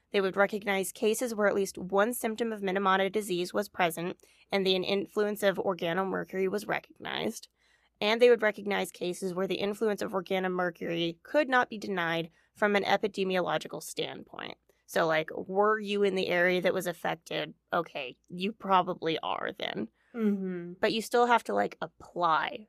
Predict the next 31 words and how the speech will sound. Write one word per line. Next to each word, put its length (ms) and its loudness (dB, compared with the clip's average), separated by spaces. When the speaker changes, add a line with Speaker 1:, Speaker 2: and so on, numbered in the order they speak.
Speaker 1:
for 280 -6
this. 500 -8
Still, 420 4
from 280 4
that 200 6
point, 280 0
the 80 2
number 260 2
of 140 -4
recognized 840 2
cases 720 -4
skyrocketed. 1000 -2
Like, 200 -8
lots 320 4
of 140 -12
people 340 -2
applied, 600 2
a 60 -8
couple 400 2
of 180 -4
people, 600 0
like, 220 -2
they 120 -2
recognized, 880 -6
and 200 -6
people 240 -4
just 240 -8
kept 340 -4
trying 300 -4
to 160 -8
apply 560 -2